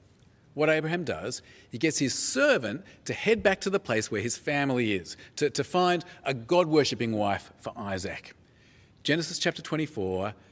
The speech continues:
and verse one. Have a look with me. Genesis chapter twenty-four and verse one.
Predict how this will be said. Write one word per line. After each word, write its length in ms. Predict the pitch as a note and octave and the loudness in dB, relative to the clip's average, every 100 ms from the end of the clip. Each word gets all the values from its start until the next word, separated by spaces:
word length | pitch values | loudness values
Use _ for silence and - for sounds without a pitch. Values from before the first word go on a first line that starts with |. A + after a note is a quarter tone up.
| _ - | _ -10
and 160 | G2+ F2+ | -6 -4
verse 260 | F#2+ F2 | -4 -4
one. 300 | F#2 E2+ D2 - _ - | -6 -8 -10 -16 _ -6
Have 120 | G#2 | -2
a 20 | |
look 100 | G2+ | -2
with 80 | G2+ | -4
me. 100 | D#2 | -4
Genesis 340 | G#2+ G#2 B2 | -4 -4 -4
chapter 240 | - B2+ D#3+ | -4 -4 -4
twenty-four 640 | - A#2 A2 F2+ E2 D#2+ - _ _ - | -4 -4 -4 -6 -8 -10 -16 _ _ -10
and 160 | F#2 | -8
verse 260 | E2 E2+ - | -6 -8 -8
one. 320 | F2+ D#2+ D2 | -8 -10 -12